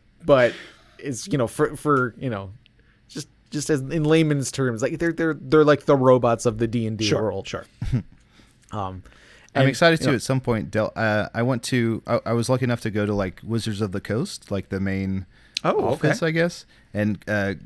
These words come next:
Speaker 3: a guy named Greg Tito showed us around and gave us a bunch of swag in terms of, like, books and all this stuff. So I
Speaker 1: Mm-hmm.
Speaker 3: have four or five books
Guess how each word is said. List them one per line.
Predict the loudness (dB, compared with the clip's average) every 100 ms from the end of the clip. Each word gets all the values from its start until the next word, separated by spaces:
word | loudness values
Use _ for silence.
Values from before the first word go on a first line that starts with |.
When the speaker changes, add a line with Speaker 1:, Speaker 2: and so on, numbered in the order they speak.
| -10
Speaker 3:
a | -2
guy | 0
named | 0 0
Greg | -2 -2
Tito | -2 0 0
showed | -2 -4
us | -4
around | -4 -4 -4 -4 -8 -10
and | -6 -4
gave | -2 -4
us | -6 -8 -10
a | -6
bunch | -6 -6
of | -8
swag | -6 -4 -4 -4
in | -4
terms | -6 -6
of, | -6
like, | -8 -8
books | -4 -4 -4
and | -6 -4
all | -4 -6
this | -6
stuff. | -6 -6 -8 -20 -20 -20 -2
So | 2
I | 4
Speaker 1:
Mm-hmm. | 4
Speaker 3:
have | 2 0
four | -6 -20 -12 -4 -2
or | -2
five | 0 -2 -2 -10 -4
books | -2 -2 -6